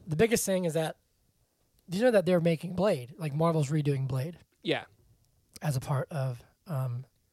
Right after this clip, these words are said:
Speaker 1: the M C U. Um, what is the guy's name?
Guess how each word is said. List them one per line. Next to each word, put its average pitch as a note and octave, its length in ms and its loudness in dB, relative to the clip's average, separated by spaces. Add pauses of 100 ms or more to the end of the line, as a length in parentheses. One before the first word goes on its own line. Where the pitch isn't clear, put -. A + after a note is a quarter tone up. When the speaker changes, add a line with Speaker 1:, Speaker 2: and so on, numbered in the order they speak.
(100)
Speaker 1:
the C3+ 320 -2
M C#3 100 -2
C C#3 140 -2
U. C3 240 0 (580)
Um, D3 340 -6
what E3+ 180 -6
is F#3 180 -8
the D#3+ 100 -8
guy's C3 220 -4
name? A#2+ 320 -8